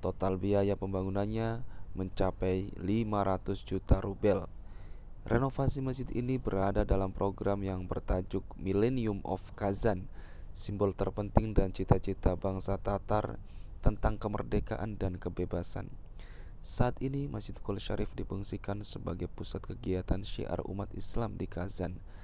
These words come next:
Setiap dua hari raya umat Islam, yaitu Idul Fitri dan Idul Adha, masjid ini ramai dikunjungi jamaah. Pemandangan serupa juga bisa dijumpai pada hari-hari keagamaan lainnya.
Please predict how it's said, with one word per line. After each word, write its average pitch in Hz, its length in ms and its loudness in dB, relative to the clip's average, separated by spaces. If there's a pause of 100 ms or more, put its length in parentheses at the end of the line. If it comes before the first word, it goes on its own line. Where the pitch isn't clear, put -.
(340)
Setiap - 320 8
dua 98 240 0
hari 98 320 2
raya - 80 0
umat 98 240 -4
Islam, 104 480 0
yaitu 95 400 -4
Idul 98 160 0
Fitri - 560 2
dan - 240 0
Idul 98 240 0
Adha, 104 480 8 (400)
masjid 104 400 6
ini 123 240 2
ramai 101 400 0
dikunjungi 92 560 -4
jamaah. 92 480 -4 (720)
Pemandangan 101 500 -2
serupa 113 480 -2
juga 107 240 -4
bisa 92 240 -2
dijumpai 92 720 -2
pada 95 160 -2
hari-hari 95 480 4
keagamaan 92 720 -6
lainnya. 101 400 -2